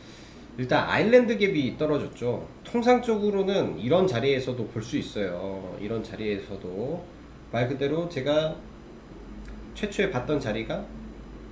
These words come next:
구백사십 원에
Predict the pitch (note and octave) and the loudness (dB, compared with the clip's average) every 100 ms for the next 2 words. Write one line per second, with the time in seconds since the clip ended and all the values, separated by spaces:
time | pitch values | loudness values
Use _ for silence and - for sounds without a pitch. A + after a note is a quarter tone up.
0 | - - - - - - - - - - | -16 -16 -16 -16 -16 -16 -16 -16 -16 -16
1 | - - - - - - - - - - | -16 -16 -16 -16 -16 -16 -16 -16 -16 -16
2 | - - - - C3 D#3 D#3 G3+ G3+ F#3+ | -16 -16 -16 -14 -2 0 2 0 2 2
3 | E3+ C3+ G3 | 4 4 2